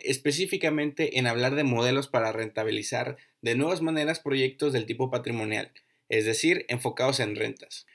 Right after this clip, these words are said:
Para adelantarles un poco, les puedo contar que hablaremos de cómo el cobrar rentas quedará visto como algo del pasado en poco tiempo.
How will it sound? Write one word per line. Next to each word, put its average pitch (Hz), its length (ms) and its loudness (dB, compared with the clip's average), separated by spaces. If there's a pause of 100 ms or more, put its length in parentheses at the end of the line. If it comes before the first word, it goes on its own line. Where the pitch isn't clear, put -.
(320)
Para 147 160 6
adelantarles 147 480 4
un 180 100 -6
poco, 175 400 4
les 131 180 0
puedo 165 200 0
contar 143 400 0
que 143 80 4
hablaremos 135 460 2
de 123 200 -2
cómo 175 220 2
el 185 100 0
cobrar 131 300 2
rentas 131 360 0
quedará 117 340 4
visto 139 300 0
como 117 220 0
algo 123 180 2
del 127 160 2
pasado 135 520 0
en 113 140 -8
poco 123 300 -2
tiempo. - 340 -4